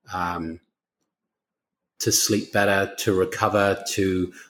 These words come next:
absorb the supplements that they're taking from a naturopath or who, from whoever. Um, and then we're in a better position to say, "Okay, now we can work out, work and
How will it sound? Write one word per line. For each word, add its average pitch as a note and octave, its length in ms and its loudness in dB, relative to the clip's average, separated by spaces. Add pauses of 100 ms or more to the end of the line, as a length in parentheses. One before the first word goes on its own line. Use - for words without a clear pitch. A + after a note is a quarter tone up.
(140)
absorb F#2 500 2
the F2+ 60 -2
supplements F#2+ 640 0
that F2 120 -4
they're F#2+ 160 2
taking F#2+ 580 2
from F2+ 240 0
a F2 40 2
naturopath F#2+ 640 0
or F2 160 2
who, G#2 140 -2
from F2+ 240 -2
whoever. G2 560 2 (720)
Um, F#2+ 340 -6 (300)
and G#2 180 0
then A#2 280 6
we're G#2 180 4
in G2+ 80 4
a G2 60 0
better G#2+ 240 2
position G2+ 480 0
to - 60 -6
say, F#2+ 220 -2
"Okay, G2 260 -2
now G2+ 380 2
we G2+ 120 0
can F#2+ 240 -4
work F#2 300 0
out, F#2+ 320 -2
work F#2+ 320 0
and F#2 280 -2